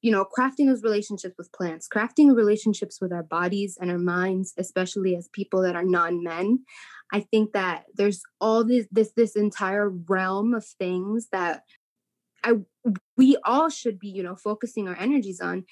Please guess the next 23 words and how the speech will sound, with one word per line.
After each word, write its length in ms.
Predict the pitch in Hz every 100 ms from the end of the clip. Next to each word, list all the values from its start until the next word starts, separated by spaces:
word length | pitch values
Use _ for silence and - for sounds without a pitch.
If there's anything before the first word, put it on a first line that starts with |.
| - -
'cause 140 | 247 226
at 100 | -
the 80 | 208
end 120 | 226
of 80 | 202
this 160 | 196
day, 360 | - 175 180 190 _ _ 214
this 160 | 226
election 500 | 269 202 208 - 247
is 140 | 220 180
just 180 | 190
this 180 | 208 202
tiny 520 | - - 220 196 220 247
little, 380 | 214 214 214
like, 240 | 190 160 - - _ _ _ _ -
if 160 | 214
we're 100 | 214
talking 320 | 220 214 262
about 220 | 247 202 180
a, 100 | 175 -
a 80 | 180
huge 500 | - 226 226 180 -
book, 300 | 190 190 254